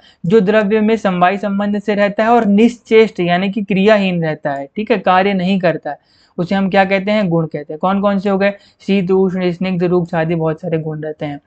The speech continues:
आपने फर्स्ट ईयर में पदार्थ विज्ञान में इकतालीस गुणों का वर्णन किया होगा, ठीक है, पढ़ा होगा उसके बारे में। रस क्या होता है? टेस्ट। रस्यते आस्वाद्यते इति रसः, यानी कि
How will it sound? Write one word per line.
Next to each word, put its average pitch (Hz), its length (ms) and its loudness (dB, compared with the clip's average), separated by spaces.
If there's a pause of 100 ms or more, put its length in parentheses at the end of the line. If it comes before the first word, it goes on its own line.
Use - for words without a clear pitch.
(460)
आपने 170 240 0
फर्स्ट 180 300 -2
ईयर 180 120 2
में 180 120 -4
पदार्थ 170 340 2
विज्ञान 165 320 -2
में 185 120 -4
इकतालीस 165 440 0
गुणों 160 240 -4
का 170 100 -2
वर्णन 165 380 -4 (500)
किया 160 200 2
होगा, 143 260 -4
ठीक 214 200 -6
है, 240 60 4
पढ़ा 165 280 0
होगा 147 200 -4
उसके 143 200 -12
बारे 156 180 -8
में। 160 140 -8
रस 208 280 2
क्या 220 120 4
होता 208 240 2
है? 208 80 -2
टेस्ट। 214 360 0 (400)
रस्यते 196 460 2
आस्वाद्यते 196 680 0
इति 190 200 -2
रसः, 190 240 0
यानी 180 300 -2
कि 240 300 -2